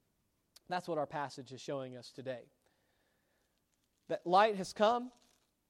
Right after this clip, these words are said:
God has sent His Son. God the Son came into the world. He's the light of the world.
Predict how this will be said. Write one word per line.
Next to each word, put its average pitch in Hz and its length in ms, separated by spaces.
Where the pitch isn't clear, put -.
God 190 240
has 180 100
sent 208 200
His 180 160
Son. 226 420
God 196 360
the 180 60
Son 226 360
came 196 240
into 185 160
the 156 100
world. 226 420
He's 139 180
the 135 100
light 180 300
of 226 60
the 208 80
world. 226 500